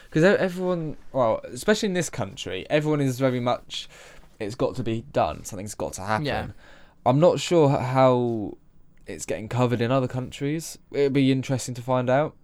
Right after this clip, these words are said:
Speaker 2: Yeah.
Speaker 1: The likes of Indonesia, the likes of Iran, how the climate is seen in those countries.
Speaker 2: Yeah, I think it'll be good as well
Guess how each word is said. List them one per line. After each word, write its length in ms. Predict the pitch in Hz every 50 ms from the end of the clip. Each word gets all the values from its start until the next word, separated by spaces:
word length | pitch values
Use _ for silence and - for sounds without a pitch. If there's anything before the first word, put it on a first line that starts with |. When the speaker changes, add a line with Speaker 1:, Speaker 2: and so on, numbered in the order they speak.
| _ _ _ -
Speaker 2:
Yeah. 360 | 156 143 135 131 113 98 95 -
Speaker 1:
The 100 | 131 127
likes 320 | 131 135 123 107 - -
of 240 | 123 113 104 107 -
Indonesia, 880 | - - 123 123 113 120 117 120 120 123 117 113 123 123 127 135 131 - - - - - - - - - _ -
the 60 | -
likes 160 | 113 107 113
of 80 | 113 110
Iran, 560 | 110 110 110 110 113 117 120 123 127 135 - _ _ - - - - - -
how 260 | 117 123 123 120 120
the 60 | 117
climate 400 | - - - 123 117 113 113 76 101
is 80 | 101
seen 340 | - - - 123 117 113 113
in 80 | 113 110
those 200 | 113 113 117 -
countries. 640 | - 123 117 120 - - 127 131 143 147 - - 135
Speaker 2:
Yeah, 80 | - -
I 140 | - 165 160
think 120 | 180 185
it'll 100 | 185 180
be 140 | 170 165 143
good 200 | - 160 151 147
as 100 | 139 139
well 560 | 139 143 139 139 139 139 139 135 131 135